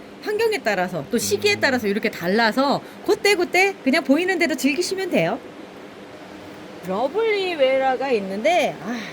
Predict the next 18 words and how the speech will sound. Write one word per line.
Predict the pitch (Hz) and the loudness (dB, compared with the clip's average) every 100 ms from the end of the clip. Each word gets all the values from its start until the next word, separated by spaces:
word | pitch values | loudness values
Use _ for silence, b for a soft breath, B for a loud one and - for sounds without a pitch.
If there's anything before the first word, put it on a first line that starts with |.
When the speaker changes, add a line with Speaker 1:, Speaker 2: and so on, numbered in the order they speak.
| 180 | -8
Speaker 1:
얘 | 185 233 | -4 -4
단점은 | 185 175 - 226 311 294 180 | -4 -8 -4 -2 -2 -2 -4
이렇게 | 220 233 196 170 - - - 269 | -2 2 2 0 -6 -16 -6 -4
잎이, | 269 415 330 330 311 | 0 2 4 2 0
꽃잎이 | 392 523 494 381 | 0 4 6 4
떨어져요. | 349 415 440 254 170 147 151 | 2 0 0 0 -2 -2 -2
역시 | 196 220 277 | -2 -2 -2
혹겹은 | 269 453 - 381 233 190 190 196 196 180 B B B 220 | -4 -4 -4 -2 0 0 0 0 -2 -4 B B B 6
예쁘기는 | 277 - - 403 370 330 330 | 6 6 -4 -6 -6 -6 -8
한데, | 349 320 359 330 190 139 - - 508 | -10 -4 -2 0 -2 -6 -14 -2 0
혹겹인 | 539 480 466 427 311 | 2 2 2 0 0
아이들 | 220 220 226 | -2 0 -2
그런 | 226 269 247 | 0 0 0
단점이 | 196 226 262 226 208 - | -2 0 0 0 -4 -4
있어요. | 254 - 175 123 - - - | -2 0 -2 -4 -10 -18 -8
하지만 | - 381 262 269 370 392 - - 190 | -4 0 2 2 0 -4 -12 -6 2
예쁘기 | 240 302 285 | 2 4 -2
때문에 | - 214 196 214 311 349 | 0 0 2 4 4 2